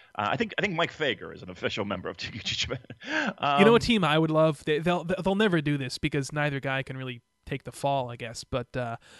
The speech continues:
Speaker 2: a Tanahashi Elgin team in the World Tag League.
Speaker 1: They did that, yeah. I mean, the, the, it, it's, uh, Elgin's first year, right?
Speaker 2: Yeah, but, like, now, I,
Speaker 1: Yeah.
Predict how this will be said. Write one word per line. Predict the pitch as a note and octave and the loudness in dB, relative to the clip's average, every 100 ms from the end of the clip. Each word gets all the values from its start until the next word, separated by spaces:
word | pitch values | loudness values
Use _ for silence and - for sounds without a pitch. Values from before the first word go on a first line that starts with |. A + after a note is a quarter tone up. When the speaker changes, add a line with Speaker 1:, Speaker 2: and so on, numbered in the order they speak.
| - - | -20 -12
Speaker 2:
a | - | -8
Tanahashi | - G3+ G#3 F3+ F3+ D#3 B2+ | -2 -2 0 0 0 0 -2
Elgin | A#2+ D3 E3+ E3+ | 0 0 0 -2
team | - E3+ F3 F#3 D#3+ | -2 0 0 -4 -8
in | - | -10
the | C3 | -10
World | B2 B2 - | -8 -8 -8
Tag | A#2+ A#2+ C3+ | -8 -6 -4
League. | D3 D#3 D3+ - _ _ | -2 -2 -4 -20 _ _
Speaker 1:
They | E4 | -4
did | A3 A#2 | 0 2
that, | D3 | 2
yeah. | A3 D#3 G2 | 0 -2 -2
I | |
mean, | A#2 A#2+ | -6 -4
the, | A#2 | -6
the, | A#2 - | -12 -4
it, | A#2+ - - | -4 -4 -6
it's, | A2+ - | -6 -2
uh, | A#2+ A#2 | -2 2
Elgin's | D3+ C#3 B2+ | 0 0 -2
first | C#3+ B2+ | -2 -2
year, | A#3+ G#3 - | -4 -4 -2
right? | G2+ E3+ - _ - _ | -4 -4 -8 _ -20 _
Speaker 2:
Yeah, | A#3 B3+ | 8 10
but, | G#3 F3 | 10 8
like, | E3+ | 4
now, | D#3 D3+ D#3 F3 G3 G#3 - _ _ _ _ _ _ _ | 4 4 6 8 6 4 -2 _ _ _ _ _ _ _
I, | E3 | 0
Speaker 1:
Yeah. | F3 | 0